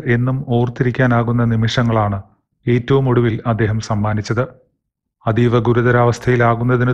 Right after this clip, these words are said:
തൊട്ടു മുമ്പ് വരെ അഭിനയരംഗത്ത് സജീവമായിരുന്നു. രോഗാവസ്ഥ ശരീരം തളർത്തിയപ്പോഴാണ് അദ്ദേഹം അഭിനയത്തിൽ നിന്നും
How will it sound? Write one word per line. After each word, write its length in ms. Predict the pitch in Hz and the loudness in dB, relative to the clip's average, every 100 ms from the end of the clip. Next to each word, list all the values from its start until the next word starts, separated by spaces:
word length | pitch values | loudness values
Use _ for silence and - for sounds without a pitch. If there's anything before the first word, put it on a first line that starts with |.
| 117 | -2
തൊട്ടു 220 | 113 - | -2 -2
മുമ്പ് 280 | 131 120 131 | -2 0 4
വരെ 260 | 131 110 - _ _ _ - | 4 2 -4 _ _ _ -4
അഭിനയരംഗത്ത് 760 | 120 - 139 151 151 139 127 143 | -2 0 2 2 2 2 0 0
സജീവമായിരുന്നു. 920 | - 107 113 117 110 104 104 113 139 - _ _ _ _ _ _ _ _ - | 0 -2 0 0 0 -2 -2 -4 -6 -10 _ _ _ _ _ _ _ _ 0
രോഗാവസ്ഥ 760 | 139 147 147 185 185 185 180 | 4 4 4 4 2 0 -2
ശരീരം 460 | 190 160 147 147 151 | -2 -2 -2 -2 -2
തളർത്തിയപ്പോഴാണ് 920 | 139 127 127 - 139 139 131 127 107 - _ _ _ _ _ | 0 -2 -2 -2 -2 0 0 0 -2 -6 _ _ _ _ _
അദ്ദേഹം 340 | 127 120 120 131 156 | 0 2 2 0 0
അഭിനയത്തിൽ 520 | 120 - 131 135 139 139 | 0 0 0 0 0 0
നിന്നും 260 | 131 120 | 0 -2